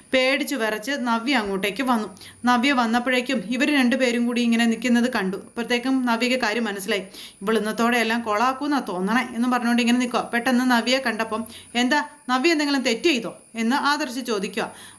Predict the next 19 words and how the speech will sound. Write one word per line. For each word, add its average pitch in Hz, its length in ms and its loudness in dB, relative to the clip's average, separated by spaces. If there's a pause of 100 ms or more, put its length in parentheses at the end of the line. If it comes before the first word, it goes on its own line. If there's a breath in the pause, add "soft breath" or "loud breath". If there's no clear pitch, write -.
"അത്, 208 160 0
അത് 233 380 0
പിന്നെ 269 260 4
ഞാൻ 262 340 2
പലപ്പോഴും 240 480 0
ചേച്ചിയോട് 240 500 0
പറഞ്ഞതാ, 220 500 0 (580 loud breath)
അപ്പോൾ 226 420 2
നമ്മൾ 226 300 2
തെറ്റൊന്നും 226 440 2
ചെയ്യാൻ 233 280 2
പാടില്ല" 220 480 0
എന്ന്. 202 380 -10
അപ്പോഴത്തേക്കും 220 400 -4
നവ്യ 233 280 0
ഇങ്ങനെ 262 200 2
ടെൻഷൻ 240 360 -2
ആവുക. 254 220 0 (520 loud breath)
എന്നിട്ട്, 233 560 2